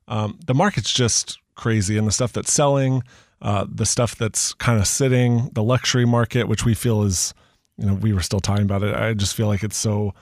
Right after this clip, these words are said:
undervalued locally. I mean, we were just talking, I mean, he, Joseph had, like, a one point two million dollar waterfront property that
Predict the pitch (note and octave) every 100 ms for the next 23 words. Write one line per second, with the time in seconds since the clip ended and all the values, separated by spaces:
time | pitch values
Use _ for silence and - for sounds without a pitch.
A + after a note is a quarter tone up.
0 | _ _ _ _ A#2+ A#2+ A#2 A2 G2+ G2
1 | G#2+ G#2+ G#2+ G#2 F#2+ G#2+ G#2+ G2+ G#2+ G#2+
2 | G#2 G#2+ G#2+ A2 A2+ A2+ A2 - - G#2
3 | G#2 A2 G#2+ A2 A2+ G#2+ F#2+ A2 G#2 -
4 | - _ _ _ _ - - C3 G#2 A#2+
5 | G#2 A2+ A#2+ A#2 A2 B2 A#2 B2 A#2 C3+
6 | G#2+ C#3 B2+ B2 B2 A#2+ A#2+ A#2+ A#2+ A#2+
7 | A2+ B2+ A#2 - A#2+ A2+ A#2 A2+ A2 A2